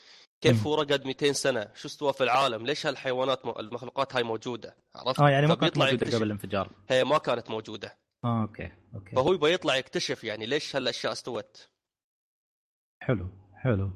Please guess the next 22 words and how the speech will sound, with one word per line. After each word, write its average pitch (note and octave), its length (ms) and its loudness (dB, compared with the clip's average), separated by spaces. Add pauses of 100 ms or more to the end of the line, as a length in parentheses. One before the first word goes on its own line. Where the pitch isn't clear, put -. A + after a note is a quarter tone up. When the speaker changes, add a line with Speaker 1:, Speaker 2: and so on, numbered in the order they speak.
(1300)
Speaker 2:
تع-، E3+ 260 10
تعجبني E3 360 2
فكرة C3+ 400 -2
إنك، A#2+ 320 -2
والله، A2+ 400 0 (500)
تلف C#3 240 2
الخريطة B2+ 540 0
أو A2 100 0
تلف - 340 -4
الورد A2+ 400 2
ماب A#2 260 2
عشان G#2 420 0 (540)
أنت B2 140 0
تدور A#2+ 400 4
على G#2 160 -2
شخص، - 480 -6
أو، G2 300 -6 (720)
عرفت، A2+ 200 2
فطول A2+ 440 2
الطريق B2 300 2
جالس A2+ 340 -4 (140)
تس-، A#2 300 -6